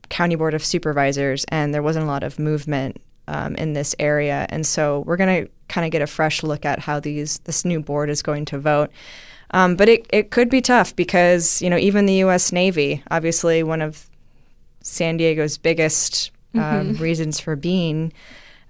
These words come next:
Speaker 1: uh, also submitted a letter and th-, said that basically changing these rules could threaten national security. And I would love to have a conversation with the Navy about what that actually means.
Speaker 2: Yeah, that would be
Speaker 1: <laughs>
Speaker 2: interesting.
Speaker 1: But, um,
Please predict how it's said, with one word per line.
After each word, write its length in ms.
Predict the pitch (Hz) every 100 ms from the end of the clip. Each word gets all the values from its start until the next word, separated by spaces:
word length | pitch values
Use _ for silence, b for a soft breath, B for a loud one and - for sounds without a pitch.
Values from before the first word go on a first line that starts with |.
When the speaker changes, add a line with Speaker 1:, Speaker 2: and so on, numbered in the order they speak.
| -
Speaker 1:
uh, 300 | 160 151 -
also 300 | 185 214 190
submitted 420 | 180 165 165 160
a 80 | 156
letter 300 | 147 151 180
and 340 | 160 156 147 - _
th-, 140 | - - _ -
said 420 | - - 156 165
that 160 | 151 147
basically 560 | 151 156 170 175 160
changing 380 | 156 156 160 170
these 240 | 160 151
rules 320 | 143 156 160 -
could 180 | 165
threaten 400 | - 160 160 165
national 440 | 151 147 151 170 160
security. 760 | - 160 269 285 160 - - - _ -
And 180 | 160
I 120 | 160 165
would 140 | 165
love 400 | 165 185 202 -
to 240 | - 147 143
have 180 | 135
a 60 | 139
conversation 600 | - 143 143 - 147 151
with 100 | 151
the 60 | 151
Navy 280 | 147 147
about 180 | 147 143
what 160 | 147 147
that 180 | 160 -
actually 400 | - - 151 151
means. 420 | 208 175 214 226
Speaker 2:
Yeah, 280 | 285 214 196
that 160 | 277
would 100 | 330
be 140 | 240 208
Speaker 1:
<laughs> 60 |
Speaker 2:
interesting. 420 | - 240 - 233
Speaker 1:
But, 280 | 180 190 180
um, 500 | 180 175 170 165 160